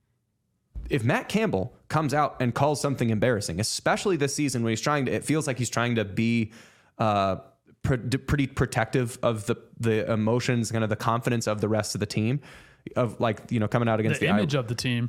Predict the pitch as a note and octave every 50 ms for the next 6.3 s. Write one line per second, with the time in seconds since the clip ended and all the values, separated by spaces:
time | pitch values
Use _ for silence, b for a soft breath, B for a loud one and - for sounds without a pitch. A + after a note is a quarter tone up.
0 | - - - D3+ C#3 C3+ C3+ B2+ - - - - _ _ - C3+ A2 E3 D#3+ -
1 | - - - - D#3+ D3+ - - B3+ G#3+ E3 D#3+ D#3 E3+ F3+ D3+ D3+ D3+ A#2+ D3+
2 | G3 F#3+ G3+ E3 C3+ B2 C3 C3 C3+ C3 C3 B2+ B2 - - A#2+ - - - A2+
3 | A2+ - - - A2+ F2+ A2 G#2+ G#2+ G#2+ G2+ G2 - - - A#2 A2+ G#2 G2 G2
4 | - - b b b b b b - G2+ G#2 G2+ F#2+ G2 - - - - _ _
5 | _ _ - C#3+ C3+ B2 B2 - - - - C#3 B2+ - C3+ B2+ A#2+ A2+ A2 G2
6 | - - A#2 A2+ G#2+ G#2